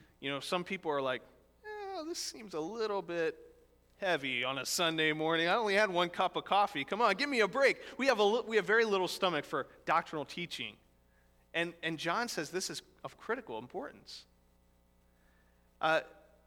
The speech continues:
"Give me something practical," we say. "Tell me how to raise my children or invite a friend to church. Teach me what the Bible says about money or politics, but don't say too much about money or politics." All this doctrine, this talk about the Trinity and the incarnation,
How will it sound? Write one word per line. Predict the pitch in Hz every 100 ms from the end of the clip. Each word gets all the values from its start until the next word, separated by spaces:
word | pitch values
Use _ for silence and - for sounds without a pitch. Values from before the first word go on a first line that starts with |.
| _ _ _ _ _ _ _ _ _
"Give | 262
me | 277
something | 254 269 247 226
practical," | - 208 190 - - 120
we | 123
say. | - - - - _ _ _ _ _ -
"Tell | 196 226
me | 220
how | 202
to | 185
raise | 180 185 185
my | 175 147
children | - 220 202 196 196 180
or | 131
invite | 135 151 170
a | 160
friend | 170 160
to | 143
church. | - 190 185 -
Teach | 220 226
me | 208
what | 185 180
the |
Bible | 135 147 180 175
says | 196 180 170
about | 151 131
money | 147 180 196 196
or | 156 151
politics, | 180 185 185 208 190
but | 160
don't | 196 196
say | 202
too | - - 294
much | 190 -
about | 165 151
money | 139 139 131
or |
politics." | 127 123 117 - 156 - - _ _ _ _ _ _ _ _ _ _ _ _ _ _ _ - -
All | 202
this | 233 226
doctrine, | - 165 240 - 180 147
this | 139
talk | - 208 226
about | 208 202
the |
Trinity | 160 - 208 262 208 175 139
and | 143
the | 170
incarnation, | 208 214 190 170 214 - 156